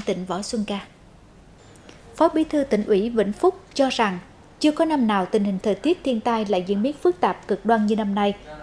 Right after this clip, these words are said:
với hiện tượng bão chồng bão, lũ chồng lũ. Miền Trung là dải đất gánh chịu nhiều thiệt hại nhất về người và tài sản do bão lũ gây ra. Cùng với cả nước,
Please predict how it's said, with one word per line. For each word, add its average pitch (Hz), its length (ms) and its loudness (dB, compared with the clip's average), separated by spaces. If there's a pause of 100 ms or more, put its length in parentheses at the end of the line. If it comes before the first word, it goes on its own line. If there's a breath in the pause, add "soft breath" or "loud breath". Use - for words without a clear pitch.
(160)
với 311 180 6
hiện 202 200 0
tượng 185 200 4 (100)
bão 202 320 2
chồng 208 180 4
bão, 190 260 0 (120)
lũ 208 360 2
chồng 196 180 4
lũ. 196 240 2 (360 loud breath)
Miền 233 200 4
Trung 285 260 0
là 226 200 -2
dải 190 300 0
đất 302 320 0
gánh 294 180 6 (120)
chịu 196 240 -2
nhiều 208 200 0
thiệt 208 160 -4
hại 196 200 -6
nhất 220 360 -2
về 208 100 4
người 196 180 2
và 190 160 -2
tài 185 180 -4
sản 202 380 -2
do 233 100 2
bão 202 160 0
lũ 208 200 0
gây 220 100 0
ra. 208 280 -2 (500 loud breath)
Cùng 240 140 6
với 294 120 4
cả 196 160 -2
nước, 277 240 2